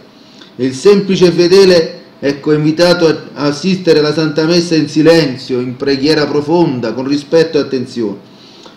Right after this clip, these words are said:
Poi quelle più importanti sono quelle interne. La migliore di tutte è quella di identificarsi con Gesù Cristo che si immola sull'altare,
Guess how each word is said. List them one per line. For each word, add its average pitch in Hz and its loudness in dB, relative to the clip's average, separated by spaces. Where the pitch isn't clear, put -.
Poi 208 4
quelle 170 4
più 175 -2
importanti 175 0
sono 147 -2
quelle 143 2
interne. 131 0
La 113 -8
migliore 175 2
di 170 4
tutte 190 -4
è 143 -4
quella 196 4
di 160 0
identificarsi 160 -2
con 151 0
Gesù 147 -4
Cristo 180 -2
che 147 -2
si 143 -6
immola 165 0
sull'altare, 143 -2